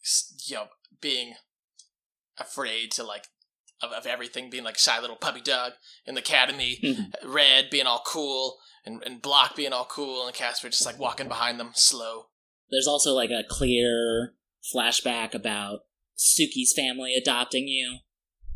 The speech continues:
Speaker 2: and how it's kind of fuzzy anything before that.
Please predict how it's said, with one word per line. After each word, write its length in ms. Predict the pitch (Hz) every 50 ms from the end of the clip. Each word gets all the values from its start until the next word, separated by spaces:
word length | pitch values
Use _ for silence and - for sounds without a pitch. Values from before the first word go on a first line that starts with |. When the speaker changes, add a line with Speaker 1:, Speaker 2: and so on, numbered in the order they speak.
| - - _ _ _ -
Speaker 2:
and 380 | - 107 107 107 107 107 -
how 180 | - 120 110 107
it's 120 | 104 -
kind 180 | - 151 135 131
of 80 | 123
fuzzy 720 | - - - 143 120 120 120 120 113 110 110 107 110 - _ _ _ _ _ _ _ _ _ _ _ _ -
anything 480 | 123 123 123 120 117 - 117 107 107 101 104
before 500 | 107 101 - - - 104 92 90 85 80 -
that. 220 | - 58 82 73